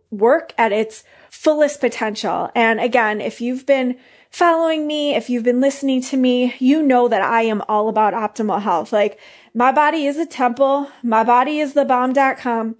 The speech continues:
She deserves everything. She deserves the best. I want to have incredible energy. I want to do as much as I possibly can to prevent disease. I want that optimal health. So that was huge for me.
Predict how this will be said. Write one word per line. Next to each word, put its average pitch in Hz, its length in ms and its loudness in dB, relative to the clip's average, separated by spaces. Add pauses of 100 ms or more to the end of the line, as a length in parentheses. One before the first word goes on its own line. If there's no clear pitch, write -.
(200)
She 262 200 0
deserves 254 420 2
everything. 247 480 0
She 247 160 -8
deserves 240 420 0
the 254 80 0
best. 226 340 -2
I 233 140 2
want 233 280 0
to 233 60 -4
have 220 360 -2 (320)
incredible 233 580 0
energy. 247 500 0
I 220 180 0
want 254 520 0 (320)
to 269 200 0
do 269 240 2
as 240 140 2
much 254 240 0
as 269 120 -2
I 240 100 4
possibly 233 500 -2
can 254 380 -2 (300)
to 240 120 2
prevent 226 460 -2
disease. 226 400 0
I 220 180 0
want 220 320 0
that 233 160 2
optimal 208 500 -4
health. 320 260 0
So 214 200 -2
that 254 220 2
was 226 160 0
huge 339 320 -4
for 220 160 -4
me. 220 300 -4